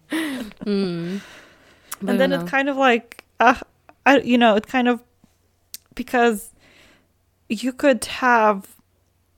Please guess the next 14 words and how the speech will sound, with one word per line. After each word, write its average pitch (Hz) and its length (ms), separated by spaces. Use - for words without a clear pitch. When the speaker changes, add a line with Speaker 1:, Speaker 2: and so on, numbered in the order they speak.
Speaker 2:
I 240 80
feel 320 180
like 302 180
it 262 120
can 226 220
push 220 380
experienced 233 800
people 208 380
away 180 340
from 226 300
it, 285 380
Speaker 1:
Mm. 202 180
Speaker 2:
because 233 400
you're 226 60